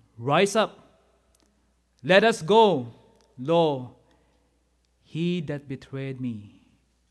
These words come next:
is at hand." In spite of his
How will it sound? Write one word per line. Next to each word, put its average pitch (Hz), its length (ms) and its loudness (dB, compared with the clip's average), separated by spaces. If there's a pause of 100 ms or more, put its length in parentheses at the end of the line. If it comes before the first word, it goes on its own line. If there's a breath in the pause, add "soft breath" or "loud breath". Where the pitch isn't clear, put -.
(420)
is 113 140 -20
at 101 140 -20
hand." 104 360 -20 (2000)
In 180 100 0
spite 202 360 2
of 185 120 2
his 196 280 -2